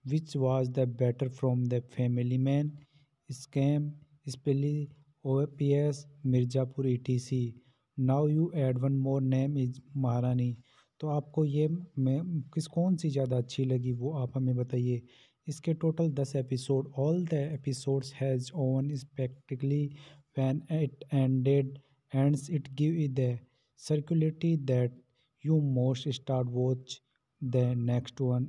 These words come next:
All episode has been created like a child who gets born and how his grow his story on proper way। The story perfect written and some way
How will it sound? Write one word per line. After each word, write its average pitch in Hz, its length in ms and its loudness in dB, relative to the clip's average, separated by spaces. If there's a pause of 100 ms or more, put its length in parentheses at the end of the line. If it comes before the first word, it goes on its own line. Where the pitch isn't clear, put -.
All 151 220 0
episode 131 480 -2
has 123 300 -2
been 127 260 2
created 127 540 -2
like 127 380 0
a 123 200 2
child 135 560 2 (320)
who 139 160 8
gets 135 380 4
born 135 440 4 (360)
and 127 200 2
how 135 300 0 (100)
his 131 380 -4 (380)
grow 131 280 4 (160)
his 147 240 -4 (180)
story 135 600 -2
on 131 340 2 (480)
proper 139 640 -2 (300)
way। 123 380 4
The 131 240 0
story 139 400 0
perfect 135 640 -2
written 131 400 0
and 131 220 0
some 143 380 0
way 127 340 2